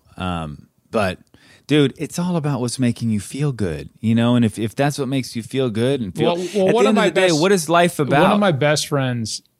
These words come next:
Speaker 2: is, and someday the two of you shall meet, but he's also the guy that I work out with.
Speaker 1: Mm-hmm.
Speaker 2: And I was nervous to bring it up to him. And he's like, "Look, man, you and I have been talking about this for twenty years.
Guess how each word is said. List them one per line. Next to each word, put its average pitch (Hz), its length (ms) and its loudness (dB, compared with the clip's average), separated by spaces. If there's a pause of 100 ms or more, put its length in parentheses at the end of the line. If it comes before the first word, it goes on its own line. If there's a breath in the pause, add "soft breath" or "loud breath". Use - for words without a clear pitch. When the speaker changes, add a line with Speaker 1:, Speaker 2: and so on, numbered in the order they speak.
(100)
Speaker 2:
is, 127 680 -2
and 127 140 -6
someday 156 540 6
the 127 140 -2
two 151 200 0
of 135 80 0
you 131 120 0
shall 127 260 0
meet, 123 400 -4
but 123 220 -4 (100)
he's 131 520 -4
also 135 600 -2 (120)
the 139 100 -2
guy 117 240 0
that 117 120 -2
I 110 120 0
work 113 260 -4
out 170 160 2
with. - 220 -8 (1300 loud breath)
Speaker 1:
Mm-hmm. 90 260 -12 (340)
Speaker 2:
And 147 140 2
I 156 100 4
was 139 260 2
nervous 143 440 4
to 147 100 0
bring 151 220 2
it 147 80 2
up 147 160 0
to 147 100 -2
him. 165 300 -2 (140)
And 139 120 2
he's 143 180 2
like, 139 240 0
"Look, 151 240 0
man, 113 400 -4 (220)
you 160 280 0
and 170 80 2
I 165 40 4
have 160 100 2
been 143 140 -2
talking 139 340 0
about 131 200 0
this 127 180 -2
for 127 120 -6
twenty 120 360 -4
years. 110 480 -4